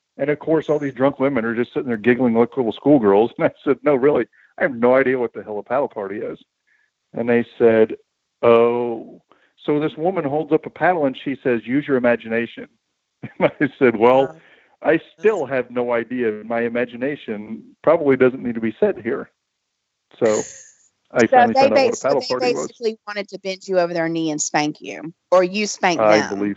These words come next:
Speaker 1: so. I believe so,
Speaker 3: So,
Speaker 1: yes.
Speaker 3: you know, th-, this is
Speaker 1: I
Speaker 3: where my
Speaker 1: told them
Speaker 3: expertise.
Speaker 1: I
Speaker 3: Yeah.
Speaker 1: told them politely that we can't talk like that and,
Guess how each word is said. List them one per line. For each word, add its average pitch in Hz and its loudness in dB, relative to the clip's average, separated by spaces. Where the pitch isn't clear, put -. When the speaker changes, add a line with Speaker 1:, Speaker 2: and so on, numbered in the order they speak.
Speaker 1:
so. - -12
I 113 4
believe 101 0
so, - -2
Speaker 3:
So, 220 4
Speaker 1:
yes. 190 0
Speaker 3:
you 269 -18
know, 240 -2
th-, 302 -8
this 339 -2
is 330 -4
Speaker 1:
I - 2
Speaker 3:
where 220 2
my 170 2
Speaker 1:
told 170 2
them 147 0
Speaker 3:
expertise. - -20
Speaker 1:
I 120 -4
Speaker 3:
Yeah. 123 -2
Speaker 1:
told 123 -4
them 143 -8
politely 135 -6
that 127 -6
we - -8
can't - -6
talk - -4
like 107 -2
that 110 0
and, 107 -6